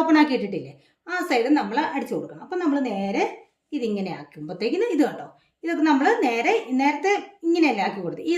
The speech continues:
സംഭവങ്ങളെല്ലാം ഇങ്ങനെ ഒന്ന് താത്തി വെച്ച് കൊടുത്തിട്ട് അതുപോലെ തന്നെ ഇവിടെ ഇങ്ങനെ നമുക്ക് ഈ സ്റ്റിച്ച് കയറി പോകാതെ അടിച്ചു പോ-, അടിച്ചു കൊടുക്കണം.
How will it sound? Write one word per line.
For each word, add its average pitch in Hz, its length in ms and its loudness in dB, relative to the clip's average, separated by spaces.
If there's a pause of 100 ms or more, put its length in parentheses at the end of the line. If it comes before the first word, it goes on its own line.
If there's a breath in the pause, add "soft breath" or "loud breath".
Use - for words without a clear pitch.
സംഭവങ്ങളെല്ലാം 226 520 0
ഇങ്ങനെ 190 180 -4
ഒന്ന് 294 120 -2 (100)
താത്തി 185 280 -4
വെച്ച് 151 200 -8
കൊടുത്തിട്ട് 254 320 -2 (400 loud breath)
അതുപോലെ 277 400 2
തന്നെ 196 260 -2 (240)
ഇവിടെ 214 220 0 (120)
ഇങ്ങനെ 165 300 -4
നമുക്ക് 156 320 -2 (340 loud breath)
ഈ 269 120 0
സ്റ്റിച്ച് 220 340 -12
കയറി 175 240 -4 (100)
പോകാതെ 147 440 -4 (460)
അടിച്ചു 160 260 -10
പോ-, 131 200 -16
അടിച്ചു 202 240 -6
കൊടുക്കണം. - 320 -16